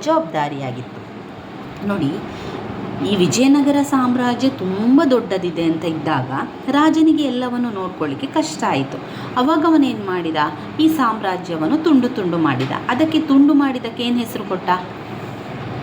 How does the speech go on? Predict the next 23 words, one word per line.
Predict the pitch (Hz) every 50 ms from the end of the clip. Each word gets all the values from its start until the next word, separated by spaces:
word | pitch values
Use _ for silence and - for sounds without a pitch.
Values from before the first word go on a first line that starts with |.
| - - - - - - -
ಪ್ರಾಂತ್ಯ | 269 285 294 349 359 320 330 311 285 269 254 240 220
ಎನ್ನುವಂಥ | 190 190 180 180 175 170 165 160 233
ಹೆಸರು | - 208 175 - - 185 226
ಕೊಟ್ಟ. | - 320 277 - - - - - - - - - - - -
ಪ್ರಾಂತ್ಯ | - 233 240 262 320 370 320 - 403
ಅಂತ | 392 381 349 370 359
ಹೆಸರು | 339 311 - 320 311
ಕೊಟ್ಟ | 302 302 277 277 294
ನಂತರ | 277 262 247 214 175 156 151 135 117 123 156 - - - - - - - - -
ಅದನ್ನು | 240 247 311 311 320
ನೋಡ್ಕೊಳ್ಳಿಕ್ಕೆ | 285 285 311 320 311 - - 330 302 302 - 277
ಜನ | - - 214 202 202 - -
ಬೇಕಲ್ವ? | 190 160 151 - - 139 135 143 - - - - - - - - - - -
ಅದನ್ನು | 262 277 349 370 381
ಅವನು | 339 311 277 262 247
ರಾಜ | 226 220 220 214 214
ಏನು | 208 208 196 190 185
ಮಾಡ್ತಾನೆ? | 180 175 165 - - 165 160 160 165
ತನ್ನ | 170 - - - - - 240 220 214 208 202
ರಾಜಕುಮಾರ, | 190 180 180 180 - 226 - - 196 185 170 160 151 156 - - - - 254
ತನ್ನ | 208 208 202 190 190
ಮಕ್ಕಳನ್ನು, | 170 - - - 165 156 156 147 151 143 143 143 143 143 143 - - - - - - - - - -
ಮಕ್ಕಳ | 202 - - - - 262 240